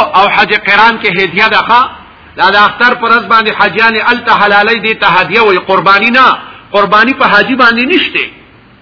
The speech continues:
هدیه ده. د حج تمتع او قران شکریه ده، په هغه حاجی باندې شته چا مکې معظمې ته ورسي او پنځلس ورځې، په نهمه ورځ باندې به دی عرفات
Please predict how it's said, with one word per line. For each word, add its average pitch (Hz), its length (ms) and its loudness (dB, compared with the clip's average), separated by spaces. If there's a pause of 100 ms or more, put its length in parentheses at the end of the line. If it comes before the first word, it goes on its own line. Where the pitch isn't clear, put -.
(640)
هدیه 208 320 2
ده. 175 180 0 (360)
د 170 40 -4
حج 190 260 -2 (120)
تمتع 208 360 0
او 226 100 2
قران 208 440 0
شکریه 175 400 -2
ده، 143 140 0 (380)
په 202 60 2
هغه 277 280 4 (100)
حاجی 214 280 -2
باندې 202 360 0
شته 226 320 -2 (600)
چا 208 180 2
مکې 240 340 -2
معظمې 226 600 0
ته 220 140 0
ورسي 277 680 0 (840)
او 196 320 4
پنځلس 240 920 0
ورځې، 214 480 2 (1900)
په 180 100 0
نهمه 208 520 2
ورځ 247 180 2 (100)
باندې 220 200 2
به 214 120 0
دی 240 140 2
عرفات 226 600 2